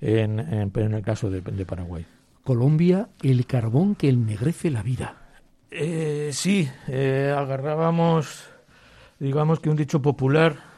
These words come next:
Speaker 1: eh, que es, eh, "no es oro todo lo que reluce", y en este caso lo aplicábamos a, a, a la Guajira colombiana, eh, cerquita de, del, del Mar Caribe, en, en Colombia, territorio del pueblo guayú,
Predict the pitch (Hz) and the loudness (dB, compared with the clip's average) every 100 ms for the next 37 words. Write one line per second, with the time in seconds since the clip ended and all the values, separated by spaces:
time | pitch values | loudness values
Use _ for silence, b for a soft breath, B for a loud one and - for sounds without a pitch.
0 | 147 131 131 131 127 117 131 135 143 135 | -10 -6 -4 -4 -4 -4 -4 -4 -2 -2
1 | 131 143 131 151 139 135 135 131 123 123 | -2 -2 -2 -2 -2 -4 -4 -4 -4 -4
2 | 120 117 156 - 127 - b b b b | -4 -2 -4 -4 -6 -6 b b b b
3 | b b 117 117 127 143 117 139 - 147 | b b -6 -4 -4 -4 0 0 2 4
4 | 135 117 127 127 131 131 131 135 131 131 | 4 4 2 4 4 4 4 2 2 2
5 | 131 117 113 117 117 - - 113 113 107 | 2 0 0 -4 -6 -8 -2 2 2 2
6 | 113 - 143 113 113 107 110 135 143 127 | -2 -2 -2 -2 -2 -2 0 2 2 0
7 | 139 180 104 101 101 104 101 b b b | -2 -4 -6 -4 -6 -6 -10 b b b
8 | - 120 110 - 123 120 113 110 104 110 | -8 -8 -6 -8 -4 0 0 0 -2 -4
9 | 110 107 104 107 104 - 139 113 107 107 | -2 0 0 -2 -4 -6 -6 -2 0 2
10 | 107 120 123 117 113 135 113 117 - 104 | 2 2 2 2 2 2 2 0 -4 -6
11 | 107 113 113 - 107 135 151 120 127 B | -4 -4 -4 -2 2 4 4 4 0 B
12 | B B B - 120 110 147 156 135 113 | B B B 0 0 2 2 2 2 -2
13 | 107 131 131 131 127 120 107 104 104 143 | 0 0 2 2 0 -2 -2 -2 0 0
14 | 131 | 0